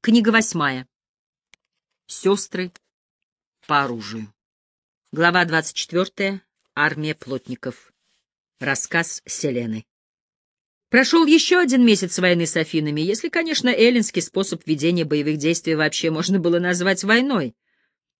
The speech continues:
На одном из ночных советов Скайлея высказал своё возмущение в следующих словах: «Надо думать, Бог произвёл этих эллинов из своей задницы. Неужто у них нет никакого стыда?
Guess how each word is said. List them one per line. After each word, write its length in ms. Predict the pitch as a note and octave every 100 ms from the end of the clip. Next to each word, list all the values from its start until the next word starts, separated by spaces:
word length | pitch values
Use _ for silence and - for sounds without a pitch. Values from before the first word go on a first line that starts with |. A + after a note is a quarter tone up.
| _ _
На 180 | F3 G3
одном 260 | G3 D#4
из 120 | E4
ночных 340 | A#3+ A#3+ C4 C4
советов 480 | A#3+ G#3+ B3+ C4 A#3
Скайлея 720 | - - F#3+ F3+ G3+ A#3+ B3+ _ _ _ _ _ _ _ -
высказал 480 | F3 A#3 C4 B3+
своё 240 | C4+ C4 C4+
возмущение 600 | B3+ C4 C4+ - F#4 F4+
в 60 |
следующих 400 | - B3+ A#3 A3+
словах: 480 | - F#3+ E3+ D3+ - _ _ _ _ _
«Надо 320 | G#3+ C4 C4+
думать, 320 | A#3+ C#4 C#4
Бог 380 | A#3 C#4+ C#4 -
произвёл 500 | - C#4 A#3+ G#3+ C4
этих 320 | C#4+ - C4
эллинов 360 | B3 B3 C4 A#3+
из 120 | A#3
своей 300 | G#3+ A3 G3+
задницы. 640 | D#3+ C#3 G#2+ A2 - B2+ - _ _ _ _
Неужто 520 | G3+ B3+ C#4 E4 A#4+
у 20 |
них 220 | A4 G4+ C#4+
нет 160 | B3+
никакого 420 | G#3+ G#3 F3+ E3
стыда? 420 | D#3 - D#3+ B2